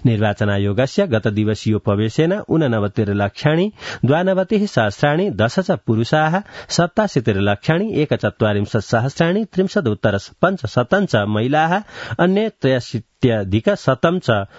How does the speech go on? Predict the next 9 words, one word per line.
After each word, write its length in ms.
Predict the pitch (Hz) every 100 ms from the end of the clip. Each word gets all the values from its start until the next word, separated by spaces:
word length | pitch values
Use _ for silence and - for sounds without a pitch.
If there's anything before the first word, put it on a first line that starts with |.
| -
मतदातारोः 800 | 117 135 170 120 107 104 104 98
निर्धारिता 720 | 104 123 123 131 180 185 196
इति 280 | 185 226 226
निर्वाचनायोगस्य 1120 | 120 151 185 - 123 110 107 104 131 - 185 - - -
सहायक 420 | - 185 196 127
प्रवक्ता 520 | - 110 107 - 107
सूर्यप्रसाद 640 | - 175 165 - 107 107 104
अर्यालः 600 | 104 101 104 101 101 101 - -
अज्ञापयत्। 720 | 104 95 101 90 110 117 -